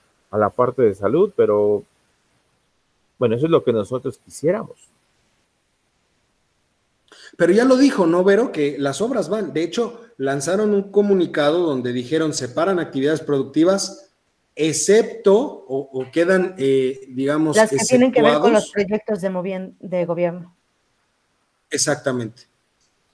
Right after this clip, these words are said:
Speaker 2: Entonces, sí, sí, paren todo, pero ojo, no, no se muevan los que tengan
Speaker 3: Ah,
Speaker 2: que
Speaker 3: que
Speaker 2: ver con el gobierno.
Speaker 3: Ajá, dijo que, que, que se parara la industria acerera, la cementera, y siempre y cuando no tuvieran,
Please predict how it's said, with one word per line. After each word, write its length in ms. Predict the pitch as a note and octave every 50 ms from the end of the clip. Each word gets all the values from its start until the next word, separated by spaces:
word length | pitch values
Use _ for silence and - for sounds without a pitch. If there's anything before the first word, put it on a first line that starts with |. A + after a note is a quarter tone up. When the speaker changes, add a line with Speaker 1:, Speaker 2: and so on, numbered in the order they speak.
| _ _ _ _ _ _ _ _ _ _ _ _ _ _ -
Speaker 2:
Entonces, 680 | C#3+ C#3+ C#3+ F#3 F#3 - F#3+ E3 - - - - -
sí, 280 | - - - A#3 A#3+ G#3+
sí, 260 | - - A3+ A3 G#3
paren 420 | G#3+ - F#3+ F#3+ F#3+ F#3+ F3+ F3
todo, 300 | F#3 F#3 F#3+ G3+ G3+ G3+
pero 300 | - F3 F3+ F#3+ G3+ F#3+ - D3
ojo, 280 | D#3 D3+ - E3 E3+
no, 420 | D#3+ D3+ D3+ D3 D#3+ - - - - -
no 240 | A2+ A#2 B2 B2+ C3+
se 180 | C3+ - D#3+ D3+
muevan 560 | D3+ D3+ D3+ D3 C#3 C#3+ C#3+ D3 D#3 D3 - _ _ _ _ _ _ _ _ _ _ _ _ _ _ _ _ _ _ _
los 300 | B2+ B2+ B2+ B2 A#2+ B2
que 120 | - C3+
tengan 340 | - - G3 G3+ G#3 G#3 - -
Speaker 3:
Ah, 20 |
Speaker 2:
que 80 | - C#3
Speaker 3:
que 40 | C#3
Speaker 2:
ver 120 | C3+ C3+
con 120 | - D3 C#3
el 80 | C3
gobierno. 320 | A#2 A#2 A#2 A#2 A2+ B2 B2 A#2+ - - - - _ _ _ _ _ _ _ -
Speaker 3:
Ajá, 400 | A3 G#3 G#3 A#3 A#3+ B3 B3+ B3+
dijo 300 | A3+ C4 C4 - C#4+ C4+
que, 240 | C#4 C#4 C4 - - - -
que, 480 | A3+ A3 G#3 G3+ G3+ G3+ G3 G3 F3+ -
que 120 | - F#3+
se 140 | F3 F3+ G3
parara 480 | - - G3+ G3+ G#3 G#3+ G#3+ A3 A3+ A3+
la 100 | A3+ G#3+
industria 400 | G#3 F#3+ G3+ G#3 - - A#3 A3
acerera, 800 | G3 - G3+ F#3 E3 F#3 G3 G3+ G#3 G#3+ A3 G#3+ A3 G#3+ G#3+ G#3+
la 140 | G#3 G3 E3+
cementera, 840 | - - E3+ E3+ E3 E3+ E3+ F3 - G3+ G3+ G#3 A3 A3+ G#3+ A3+ G#3+
y 120 | G#3+ G#3+ _ _ _ _ _ _ _ _ _
siempre 600 | _ - - - B3+ B3+ C4 C4+ C4 B3+ C#4 A#3+
y 80 | A#3 A3
cuando 440 | - - A#3 A3+ A3+ A#3 A#3 B3+ C4+
no 200 | C4+ A#3 G3+ E3+
tuvieran, 640 | - G3+ G3 G3+ F#3 G3+ G#3 G#3 G#3 G#3+ G#3+ -